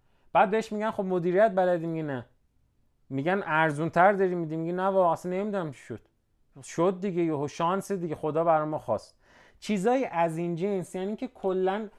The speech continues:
مثل بالایی، می‌دونی اون بالاییه که بحث کوکاکولا بود، روشو زیاد می‌کنه، میگه: «می‌تونی برو تقلید کن، چیزم سریه، اون به اصطلاح فرمولی که دارم سریه،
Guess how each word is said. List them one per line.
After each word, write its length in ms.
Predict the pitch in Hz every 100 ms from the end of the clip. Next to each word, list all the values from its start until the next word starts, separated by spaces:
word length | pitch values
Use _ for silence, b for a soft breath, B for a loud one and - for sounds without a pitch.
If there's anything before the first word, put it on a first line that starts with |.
| b
مثل 280 | 165 208 277
بالایی، 540 | 202 196 180 180 180
می‌دونی 260 | 185 220 240
اون 180 | 247 196
بالاییه 640 | 220 233 233 226 220 226
که 120 | 220
بحث 340 | 196 202 196 226
کوکاکولا 640 | - 220 214 208 214 214
بود، 160 | 202 202
روشو 260 | 214 -
زیاد 400 | 220 175 170 160
می‌کنه، 360 | 107 - 98 90 - _ _ -
میگه: 180 | 151 214
«می‌تونی 340 | 233 233 247
برو 180 | 240 214
تقلید 400 | 214 190 196 208
کن، 220 | 143 113 - - -
چیزم 300 | - 180 196
سریه، 640 | 190 - 156 139 160 135 107
اون 220 | 127 135 - _ _ _ _ _ _ 127
به 120 | 139
اصطلاح 340 | 131 143 139
فرمولی 480 | 131 151 147 160 180
که 100 | 196
دارم 220 | 175 165
سریه، 600 | 170 - 147 131 135 92